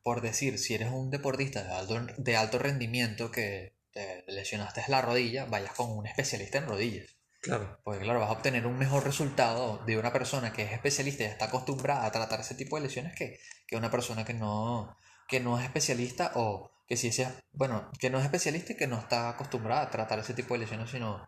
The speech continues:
Speaker 1: lesiones del miembro superior, por ejemplo.
Speaker 2: ¿Y diría-, dirías que el rango de, de dificultad a la hora de, de percibir las lesiones es muy, es muy difícil? O sea, ¿qué, qué tan difícil sería percibir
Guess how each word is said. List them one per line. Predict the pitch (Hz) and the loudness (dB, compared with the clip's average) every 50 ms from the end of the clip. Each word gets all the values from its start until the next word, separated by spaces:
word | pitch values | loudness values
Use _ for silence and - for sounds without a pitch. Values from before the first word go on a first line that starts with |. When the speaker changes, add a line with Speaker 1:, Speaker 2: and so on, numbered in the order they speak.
| - _ _ - | -18 _ _ -4
Speaker 1:
lesiones | 117 110 - 113 107 110 117 | -4 -2 -2 -2 -2 0 0
del | 117 113 | 0 0
miembro | 113 110 107 107 113 | 0 -2 0 0 0
superior, | 113 131 117 107 104 107 107 104 104 | -2 0 0 0 0 2 0 0 0
por | 107 104 101 | -2 -2 -2
ejemplo. | 98 98 98 95 92 - _ _ _ _ - - _ _ _ _ | -2 -4 -6 -6 -8 -12 _ _ _ _ -20 -20 _ _ _ _
Speaker 2:
¿Y | - 165 135 | 0 2 4
diría-, | 127 131 127 160 - - | 4 4 4 2 2 2
dirías | 151 135 135 147 147 143 | 4 4 6 6 4 4
que | - 214 | 2 2
el | 185 143 | 2 2
rango | 143 139 139 139 151 185 208 | 2 2 2 2 2 2 0
de, | 208 196 170 - - | 0 -2 -2 -4 -4
de | - 131 131 | -4 -2 -2
dificultad | 123 - - - 139 127 - - 117 113 - - - 117 117 127 147 160 156 - | -2 -2 -2 -2 -2 -2 -2 -2 -4 -4 -4 -4 -4 -2 -2 -2 -4 -6 -8 -8
a | 165 165 | -6 -4
la | 160 - - | -4 -2 -2
hora | 123 - 82 82 | -2 -2 0 0
de, | 82 78 73 - - - _ _ _ _ - - - _ _ - | 0 -2 -2 -4 -10 -16 _ _ _ _ -16 -16 -16 _ _ -6
de | 110 | -2
percibir | - - 110 101 - - 110 110 110 107 | 0 0 0 0 0 0 0 0 0 2
las | 110 131 139 143 | 2 2 4 2
lesiones | 139 - - 117 107 127 139 | 0 0 -2 -2 0 0 2
es | 143 | 2
muy, | 139 147 156 156 151 147 - - | 2 2 0 0 -2 -4 -4 -4
es | 131 120 | -2 0
muy | 135 147 156 | 0 0 0
difícil? | 160 160 - 151 - - - - - - - - - - - _ - - - - - - | -2 -2 -2 -4 -4 -4 -8 -12 -12 -14 -16 -18 -20 -20 -20 _ -20 -20 -20 -20 -14 -4
O | |
sea, | - 131 127 | 0 0 2
¿qué, | - - 139 135 - - - - - - - - - - - - | 4 4 2 2 2 -2 -6 -6 -6 -8 -10 -14 -18 -20 -10 -4
qué | - - | -2 -2
tan | - - - 160 165 165 160 | -2 0 2 2 4 4 4
difícil | 139 131 - - - 143 139 135 - - 127 123 127 131 131 123 - - - - - - - - - | 2 0 0 0 0 0 0 0 0 -2 -2 -2 -4 -4 -6 -8 -10 -14 -16 -16 -14 -14 -12 -10 -4
sería | - 117 104 107 107 104 - | -2 0 0 0 0 0 2
percibir | - 127 123 - 117 107 104 107 107 104 | 2 2 2 0 -2 -2 0 0 -2 -2